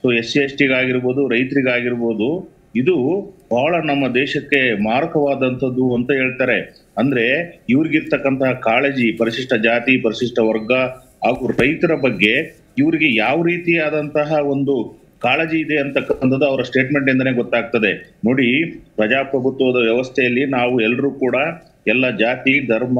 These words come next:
ಎಲ್ಲ ವರ್ಗಗಳು ಕೂಡ ಬದುಕ್ತಾ ಇದ್ದಾವೆ. So ಅಂಬೇಡ್ಕರ್ ಅವರ ಆಶಯ ಇದ್ದಿ-, ಇದ್ದಿರ್ತಕ್ಕಂಥದ್ದು ಏನು ಅಂತ ಹೇಳಿದ್ರೆ ಎಲ್ಲ ವರ್ಗದ ಜನರು, ಎಲ್ಲ depressed ಕ್ಲಾಸು ಮೇಲ್ ಬರ್ಬೇಕು ಅನ್ನೋ ಒಂದು ಉದ್ದೇಶದಿಂದ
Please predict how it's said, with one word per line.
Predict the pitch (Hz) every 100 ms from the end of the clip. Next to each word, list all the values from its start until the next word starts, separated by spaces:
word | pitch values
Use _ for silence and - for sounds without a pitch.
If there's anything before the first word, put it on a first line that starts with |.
| 139
ಎಲ್ಲ | 113 127
ವರ್ಗಗಳು | 123 110 113 135 131
ಕೂಡ | 123 113 131
ಬದುಕ್ತಾ | 143 113 131 -
ಇದ್ದಾವೆ. | 131 127 123 101 - - _ _
So | 135 120 131 160
ಅಂಬೇಡ್ಕರ್ | 104 131 147 135 139
ಅವರ | 131 127
ಆಶಯ | 110 135 143 139
ಇದ್ದಿ-, | 120 113 131
ಇದ್ದಿರ್ತಕ್ಕಂಥದ್ದು | 113 117 120 123 117 120 127 113
ಏನು | 117 127
ಅಂತ | 120
ಹೇಳಿದ್ರೆ | 120 110 101 117 175 175 - _ - 101
ಎಲ್ಲ | 110 139 165
ವರ್ಗದ | 165 139 139 139 135
ಜನರು, | 117 123 120 123 151
ಎಲ್ಲ | 120 131 156
depressed | 135 127 139 131 131 127
ಕ್ಲಾಸು | 131 120 107 143 190 - - -
ಮೇಲ್ | 110 165 175
ಬರ್ಬೇಕು | 143 139 143 139
ಅನ್ನೋ | 131
ಒಂದು | 131 123
ಉದ್ದೇಶದಿಂದ | 123 131 160 156 151 131 117